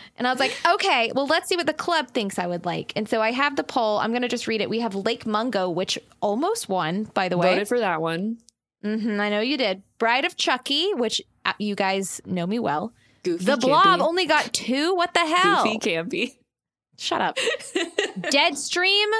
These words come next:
Speaker 1: is delightful. I can't, I, I need to be careful what I say about Deadstream 'cause we will cover it eventually. Look out for that found footage poll.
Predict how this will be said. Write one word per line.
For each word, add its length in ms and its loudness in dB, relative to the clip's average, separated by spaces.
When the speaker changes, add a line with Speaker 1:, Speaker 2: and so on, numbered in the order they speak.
Speaker 1:
is 220 0
delightful. 920 0
I 80 2
can't, 380 -2
I, 180 0
I 80 2
need 100 0
to 60 0
be 100 0
careful 320 -2
what 100 0
I 80 2
say 180 -2
about 180 0
Deadstream 420 -2
'cause 160 -2
we 120 -2
will 280 0
cover 320 0
it 200 -2
eventually. 680 -2
Look 200 -4
out 180 -2
for 80 -2
that 180 -2
found 260 -2
footage 300 -2
poll. 380 0